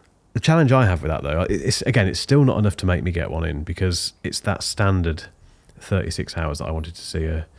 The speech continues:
an improvement on. Because f-, for me, that low power mode is, it's the last ditch thing. It's the thing that you turn on when all else fails. And you never really know what it's turning off. You don't know what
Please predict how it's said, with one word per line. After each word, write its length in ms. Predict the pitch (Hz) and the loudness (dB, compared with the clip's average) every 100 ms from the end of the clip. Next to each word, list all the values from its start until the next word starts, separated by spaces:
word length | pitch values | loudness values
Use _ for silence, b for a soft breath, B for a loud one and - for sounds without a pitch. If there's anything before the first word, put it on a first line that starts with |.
| B B B B | B B B B
an 80 | 87 | -4
improvement 460 | 80 - 87 82 - | -2 0 0 0 -6
on. 140 | 78 | -6
Because 220 | - 127 | 0 0
f-, 300 | - - - | -2 -16 -18
for 140 | - 147 | 0 4
me, 320 | 170 - 80 | 4 2 0
that 180 | 92 - | -2 2
low 200 | 95 92 | 2 2
power 260 | 98 90 | 0 0
mode 320 | 62 67 80 - | -2 -4 -4 -4
is, 180 | 85 - | -6 -6
it's 160 | - | -8
the 100 | - | -4
last 380 | 87 90 87 - | 0 0 -2 -4
ditch 260 | 85 - - | -8 -8 -6
thing. 260 | 82 69 | -6 -4
It's 160 | - - | -8 -12
the 80 | 90 | -6
thing 180 | 98 | -4
that 80 | 73 | -4
you 60 | 57 | -8
turn 260 | - 87 78 | -6 -6 -6
on 160 | 80 | -6
when 220 | 78 78 73 | -8 -8 -8
all 160 | 82 | -6
else 160 | 78 - | -6 -6
fails. 400 | - 85 76 - B B | -4 -2 -4 -6 B B
And 120 | 101 | 2
you 80 | 127 | 4
never 320 | 131 139 127 | 6 4 4
really 360 | 113 123 120 104 | 4 4 4 4
know 220 | 95 78 | 2 0
what 160 | 78 80 | -2 -6
it's 100 | - | -8
turning 340 | - 80 80 | -8 -4 -4
off. 260 | 76 78 - | -4 -8 -4
You 60 | |
don't 140 | 87 73 | -2 -2
know 120 | 87 | -2
what 280 | 80 82 | -2 -4